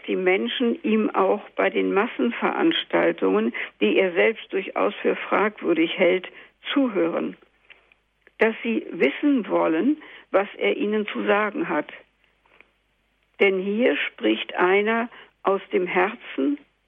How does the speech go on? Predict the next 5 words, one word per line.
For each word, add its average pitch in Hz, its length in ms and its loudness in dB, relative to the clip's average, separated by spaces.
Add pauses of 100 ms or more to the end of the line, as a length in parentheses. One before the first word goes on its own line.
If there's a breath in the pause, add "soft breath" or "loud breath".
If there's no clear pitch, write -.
zu 208 160 -2
ihren 185 340 2
Herzen. 185 680 -6 (1800)
Er 202 200 4
weiß, 220 240 2